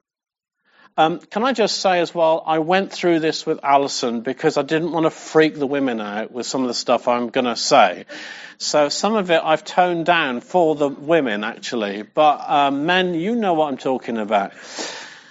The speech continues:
So don't objectify her. See her as a whole person. Look at women differently. You know, a woman is much more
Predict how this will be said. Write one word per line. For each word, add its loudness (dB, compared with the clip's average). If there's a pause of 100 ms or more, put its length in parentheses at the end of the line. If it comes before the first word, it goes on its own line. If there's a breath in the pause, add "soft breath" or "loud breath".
(140 loud breath)
So 0
don't 2
objectify -2
her. -2
See 0
her 4
as 0
a 2
whole 0
person. -2
Look 0
at 2
women 0
differently. -6 (180)
You -6
know, 2
a 0
woman 2
is -2
much 0
more 2